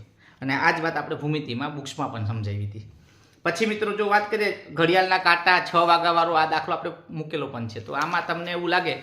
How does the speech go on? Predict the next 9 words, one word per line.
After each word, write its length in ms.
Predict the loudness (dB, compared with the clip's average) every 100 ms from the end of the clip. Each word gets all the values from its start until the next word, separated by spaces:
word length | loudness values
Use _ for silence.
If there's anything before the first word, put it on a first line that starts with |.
| -14 -12
કે 100 | -2
ત્યાં 180 | 0 0
સ-, 760 | -2 -6 -8 0 6 6 4 0
સુરેખ 400 | 8 8 8 2
કોણ, 180 | 2 2
હવે 120 | 0
સુરેખ 380 | 2 8 8 8
શબ્દ 320 | -2 4 8
જ 220 | 8 4